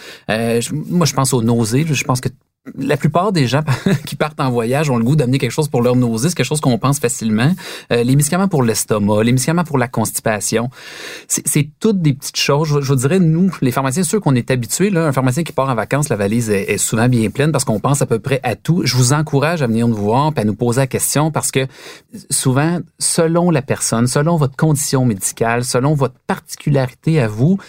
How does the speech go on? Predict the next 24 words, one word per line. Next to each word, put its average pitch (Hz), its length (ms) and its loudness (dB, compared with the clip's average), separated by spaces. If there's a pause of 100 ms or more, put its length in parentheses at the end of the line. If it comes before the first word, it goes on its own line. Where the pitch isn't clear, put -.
(140)
moi, 156 200 4
je 147 80 -2
vais 117 80 2
m'ajuster. 95 500 -6
C'est-à-dire 139 420 0
que 147 260 2
quelqu'un 139 280 -2
peut 175 80 0
avoir 147 100 2
des 139 80 2
problèmes 143 320 2
de 127 120 2
peau 156 200 -2
plus 147 140 0
spécifiques - 640 -2
et 117 80 0
je 113 100 -4
vais 123 140 2
plus - 260 -2
me 135 120 4
diriger 120 360 0
dans 147 140 2
certaines - 380 -2
crèmes 165 340 2